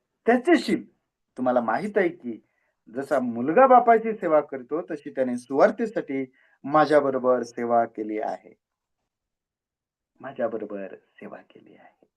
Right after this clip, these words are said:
समान वृत्तीचा, काळजी करणारा, तुमच्या बाबतीत जशी पाऊलाची वृत्ती आहे काळजी करण्याची, त्याची देखील समान वृत्तीचा.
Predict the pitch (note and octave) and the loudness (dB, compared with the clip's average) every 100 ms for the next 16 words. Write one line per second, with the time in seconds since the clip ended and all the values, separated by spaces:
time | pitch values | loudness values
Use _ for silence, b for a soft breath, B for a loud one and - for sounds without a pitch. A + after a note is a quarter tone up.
0 | _ _ _ _ _ _ _ _ _ _ | _ _ _ _ _ _ _ _ _ _
1 | _ _ _ _ _ _ _ _ _ _ | _ _ _ _ _ _ _ _ _ _
2 | _ _ _ _ - E3+ F#3 F3+ D3 C#3+ | _ _ _ _ -12 -10 -6 -4 -6 -8
3 | - G#2 - - _ _ _ _ _ _ | -14 -16 -20 -20 _ _ _ _ _ _
4 | _ - C3 F#3 F3 G#3 G3+ F3+ F3 E3 | _ -4 0 0 -2 -6 -2 -4 -2 -2
5 | C#3 - _ _ _ _ _ F3 F3 F#3+ | -2 -6 _ _ _ _ _ -12 -10 -6
6 | A3+ A3+ G#3 G3+ - G3+ - _ _ _ | -4 -2 -4 -6 -8 -8 -8 _ _ _
7 | _ _ _ _ _ _ _ _ _ _ | _ _ _ _ _ _ _ _ _ _
8 | _ _ _ _ _ _ _ _ B2+ D3 | _ _ _ _ _ _ _ _ -14 -10
9 | F#3+ - D#3+ E3+ G3 A3 A#3+ - A#3+ A#3 | -10 4 6 6 6 4 4 0 -4 -2
10 | A3 A3 _ A3+ G#3+ F3+ F#3 D3+ - D3+ | -6 -10 _ 0 0 0 -6 -6 0 0
11 | D#3 E3+ E3+ C#3+ C3+ B2 - - _ _ | 0 -6 -6 -6 -6 -8 -12 -20 _ _
12 | _ _ _ _ _ _ - E3 E3+ E3+ | _ _ _ _ _ _ -8 -6 -6 -6
13 | D3+ D3+ C3 B2 G#2+ - B2+ C#3+ D3 C#3+ | -6 -6 -8 -10 -10 -8 -6 -6 -6 -8
14 | A#2+ A2 - D#2 _ | -12 -18 -20 -20 _